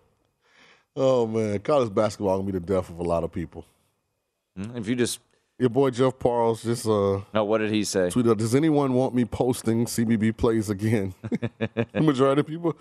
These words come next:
Speaker 1: "Yes, I wanna fade them." <laughs>
Speaker 2: Fair enough.
Speaker 1: Oh, it's a cold world, man, these streets, man.
Speaker 2: Yeah.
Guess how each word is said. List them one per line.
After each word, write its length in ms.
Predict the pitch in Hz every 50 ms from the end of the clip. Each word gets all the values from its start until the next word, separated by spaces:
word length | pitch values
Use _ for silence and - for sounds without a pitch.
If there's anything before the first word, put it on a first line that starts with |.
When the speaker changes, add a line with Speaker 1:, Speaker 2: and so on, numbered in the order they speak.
| - - _
Speaker 1:
"Yes, 300 | - 143 143 123 120 - -
I 40 | 120
wanna 260 | 123 127 123 117 113
fade 340 | - - 123 120 117 113 110
them." 200 | 107 107 107 110 - _ -
<laughs> 100 | - - - _ _ - - - _ _ - - - _ _ - - - _ _ - 170 - - _ _ - - - _ _ _ 139 - - _ _ 135 131 - _ _ _ 113 - _
Speaker 2:
Fair 280 | - - - 196 233
enough. 340 | 226 196 196 220 214 - - -
Speaker 1:
Oh, 160 | 208 214 220
it's 100 | 214 262
a 80 | 339
cold 360 | 254 - - 233 190 180 170 160
world, 320 | 160 156 151 135 127 120
man, 220 | 120 123 123 120 117
these 140 | 123 120 -
streets, 440 | - - 127 117 110 104 - - -
man. 320 | 90 92 90 92 90 90 - _ _
Speaker 2:
Yeah. 280 | - 90 87 80 76 73